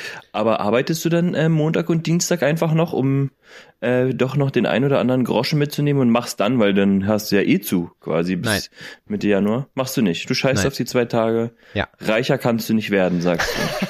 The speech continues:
Speaker 2: <laughs> Ja, genau. Das Ding ist, die Schubkarrenpreise, die sind sowas von groß geworden in letzter Zeit, weißt du, und so eine neue Schubkarre, die größer ist, zu kaufen, da fehlt's mir jetzt gerade dann doch nicht an,
Speaker 1: Mhm.
Speaker 2: an Geld selbstverständlich, aber an Motivation.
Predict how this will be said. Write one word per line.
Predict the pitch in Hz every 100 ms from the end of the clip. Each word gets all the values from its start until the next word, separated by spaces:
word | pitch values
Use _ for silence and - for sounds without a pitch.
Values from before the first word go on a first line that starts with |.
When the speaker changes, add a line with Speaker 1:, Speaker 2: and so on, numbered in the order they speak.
| 285
Speaker 2:
<laughs> | - 247 247 - 202 - -
Ja, | 151 151
genau. | 160 151 151 151 123 247 247 -
Das | 135
Ding | - 190
ist, | 196 196 -
die |
Schubkarrenpreise, | - 185 - 143 123 113 - 120 117 123
die | 117
sind | 123 120
sowas | 143 160 156
von | 139 127
groß | 120 143 -
geworden | 113 104 104 104
in | 98
letzter | 101 - 110 107
Zeit, | 104 110 127
weißt | 104 110 131
du, |
und | 110 110
so |
eine | 113 113
neue | 117 120
Schubkarre, | - 139 139 131
die | 131 98
größer | 113 135 -
ist, | 120 -
zu | -
kaufen, | - 117 123 120
da | 107
fehlt's | - 120 -
mir | 117
jetzt | 107 -
gerade | 107 110 113
dann | 104 101
doch | 110 - - - - - -
nicht | 160 -
an, | 156 147
Speaker 1:
Mhm. | 165
Speaker 2:
an | 131 117
Geld | 117 165 165
selbstverständlich, | 160 - 156 - 143 143 117 95
aber | 123
an | 123
Motivation. | 123 - 107 101 - 107 98